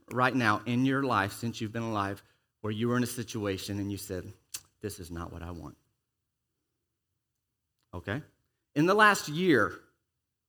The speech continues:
can you think of a situation where you were in a circumstance or whatever, "This is not what I want"?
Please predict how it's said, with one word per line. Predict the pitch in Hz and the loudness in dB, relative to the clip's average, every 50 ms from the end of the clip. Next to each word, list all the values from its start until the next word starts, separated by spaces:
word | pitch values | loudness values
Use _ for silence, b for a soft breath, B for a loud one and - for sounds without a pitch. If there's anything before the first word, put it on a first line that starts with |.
| _ _ _ _ _ _ _ _ _ _ _ _ _ _ | _ _ _ _ _ _ _ _ _ _ _ _ _ _
can | 151 135 | 4 6
you | 139 147 143 | 6 6 6
think | 139 175 160 - | 4 2 0 0
of | 151 | 0
a | 147 | -2
situation | 143 - 156 139 - 147 143 139 135 135 131 - - 120 113 110 | -2 -2 -4 -2 0 2 4 4 4 2 2 0 -2 -2 0 0
where | 107 110 | 0 0
you | 110 110 120 123 | 0 0 0 0
were | 127 127 127 | 2 2 2
in | 123 120 - - | 2 0 -2 -6
a | 110 | -8
circumstance | - - 147 139 139 139 131 - 147 143 139 135 - | -4 -2 -2 0 0 -2 -2 0 0 0 0 0 -2
or | 120 | -2
whatever, | 120 160 170 120 101 101 107 b b b b b b _ _ _ | -2 0 0 0 -2 -4 -6 b b b b b b _ _ _
"This | 131 - | -8 -6
is | 113 104 104 | -6 -4 -4
not | 104 104 104 104 107 104 - | -2 0 4 4 4 4 2
what | 104 101 104 | 0 0 0
I | 101 | 0
want"? | 98 95 - 60 - | -2 -4 -6 -10 -14